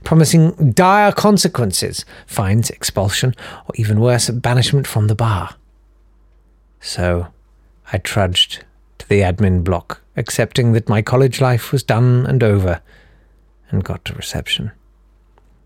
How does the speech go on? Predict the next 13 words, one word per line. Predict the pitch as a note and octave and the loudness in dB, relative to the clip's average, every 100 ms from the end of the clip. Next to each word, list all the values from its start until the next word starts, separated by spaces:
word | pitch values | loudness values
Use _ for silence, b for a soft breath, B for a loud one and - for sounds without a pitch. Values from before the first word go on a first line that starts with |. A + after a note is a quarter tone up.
| _ b b b b b - | _ b b b b b -8
I | - | -4
asked | A2+ B2 - - | 0 0 -2 -4
to | A#2 | -4
see | - A#2+ | 0 0
the | G#2+ G2 | 0 0
head | G#2 | 0
of | G#2 | 0
college, | A#2 G2 F2+ - - | 0 0 -2 -4 -6
Mister | G2 - F#2+ | -6 -4 -4
Raff. | F2 F2 - - _ _ _ _ _ _ _ _ _ _ _ _ _ _ _ _ _ _ _ _ _ | -4 -6 -12 -18 _ _ _ _ _ _ _ _ _ _ _ _ _ _ _ _ _ _ _ _ _
Blank | F#2+ F2+ - | -6 -4 -8
looks. | - - - _ _ _ _ _ _ _ _ _ _ _ _ _ | -12 -12 -18 _ _ _ _ _ _ _ _ _ _ _ _ _
"Well, | D3 D3+ | 2 2